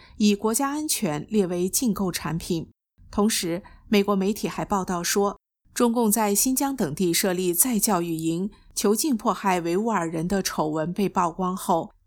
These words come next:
美国政府考虑制裁相关中国公司及中共官员。海康卫视被发现在新疆安装了大量摄像头，协助当局侵犯维族人人权。美国正考虑将该公司加入出口管制名单，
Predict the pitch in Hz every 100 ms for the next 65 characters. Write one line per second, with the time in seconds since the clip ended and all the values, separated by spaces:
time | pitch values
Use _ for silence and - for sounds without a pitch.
0 | _ 233 214 240 320 294 190 - 147 170
1 | 190 208 202 - 180 190 208 208 208 208
2 | 208 285 285 165 160 220 233 - 262 -
3 | - 165 170 220 226 220 143 208 214 190
4 | 151 156 - _ _ - 214 190 233 262
5 | 294 - 220 202 165 214 226 247 180 185
6 | 165 - 220 226 233 226 214 247 247 247
7 | 254 247 156 202 175 180 160 - 170 170
8 | 156 - 165 190 - _ - _ - -
9 | 233 233 233 269 277 190 147 - 202 202
10 | 202 180 160 185 240 - 196 170 175 160
11 | 185 - 185 160 170 _ _ - - 214
12 | 202 202 208 214 202 180 175 202 190 -
13 | 240 247 277 277 285 - 233 233 - 247
14 | 262 247 175 180 - 302 294 190 180 -
15 | 156 - 170 160 165 202 208